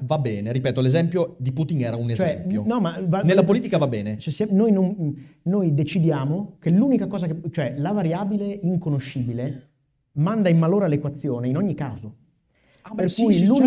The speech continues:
Speaker 1: certo.
Speaker 2: cosa che posso fare è prendere le variabili che non sono impossibili.
Speaker 1: Nella valutazione degli altri.
Speaker 2: Eh, eh,
Speaker 1: Ma nella valutazione di me? Di quello che faccio io? Cioè, quello che mi interessa. A me interessa, io agisco così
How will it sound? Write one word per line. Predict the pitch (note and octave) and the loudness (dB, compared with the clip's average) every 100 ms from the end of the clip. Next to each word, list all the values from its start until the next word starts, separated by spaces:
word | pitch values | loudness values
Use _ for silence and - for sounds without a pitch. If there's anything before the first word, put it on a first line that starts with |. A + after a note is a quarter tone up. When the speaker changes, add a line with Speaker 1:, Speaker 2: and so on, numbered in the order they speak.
| A3+ | 4
Speaker 1:
certo. | - | 2
Speaker 2:
cosa | A3+ F3+ | 0 0
che | D#3 | 0
posso | E3+ F#3+ | -2 -4
fare | F3+ D3+ F#3+ | -4 -4 -2
è | |
prendere | F#3+ F#3 E3 | 0 2 2
le | E3 | 2
variabili | F#3 F#3 D3+ F3 G3+ - | 2 0 0 0 -2 -6
che | - G#3 | -4 0
non | G3 | 0
sono | G#3 D#3 E3 | 0 -2 -2
impossibili. | F#3+ - C#3+ - F3 F#3 | -2 -4 -4 2 4 4
Speaker 1:
Nella | G#3+ G3+ | 4 4
valutazione | F#3 E3+ E3 D3+ | 2 0 -2 -2
degli | D3 C3 | -2 -2
altri. | F2+ F#2+ G2 A2 - _ _ _ _ | -6 -12 -12 -14 -14 _ _ _ _
Speaker 2:
Eh, | A#2+ B2 - - - - | -20 -18 -18 -18 -10 -2
eh, | |
Speaker 1:
Ma | D#3+ | 0
nella | E3+ A3+ A3 | 0 0 0
valutazione | F#3+ F#3+ F#3 G#3+ | -2 -2 -4 -4
di | E3+ | -2
me? | D3+ G#3 - _ _ | -2 -4 -6 _ _
Di | D3+ D3+ | -4 -2
quello | A3 A#3+ | 0 -2
che | A#3+ F3+ - | -2 -6 -6
faccio | A3+ - F3 | -14 -8 -6
io? | A#3+ B3 G#2 - - | -2 0 -2 -6 -6
Cioè, | A3 G#3 | -4 -2
quello | D4 C#4 | -2 -2
che | C4+ | 0
mi | G#3 | 0
interessa. | G3 F3+ D#3 B2+ - - E2+ - _ _ _ | -2 -2 -4 -4 -6 -12 -14 -16 _ _ _
A | F#3 | -4
me | D4 | -2
interessa, | A#3 A3 E3+ B2+ - B2 A2 - _ _ _ | -2 -2 -2 -4 -6 -8 -8 -12 _ _ _
io | - C#4 | 0 2
agisco | F#3 F3 D3+ C3+ - - G#2+ G2+ - _ _ | 2 2 -2 -4 -8 -10 -10 -10 -18 _ _
così | - G#3 C#3 B2+ - | -2 0 0 -2 -4